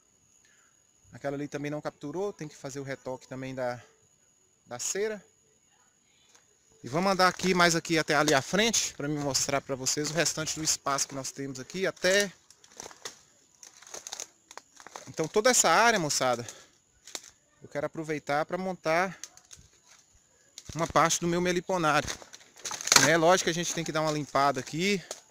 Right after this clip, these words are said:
Tá muito sujo, né? Planar aí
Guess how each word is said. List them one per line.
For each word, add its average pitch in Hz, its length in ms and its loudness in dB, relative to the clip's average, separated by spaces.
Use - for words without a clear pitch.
Tá 127 120 -2
muito 165 200 -4
sujo, 196 640 -2
né? 156 280 -2
Planar 147 460 2
aí 135 320 -2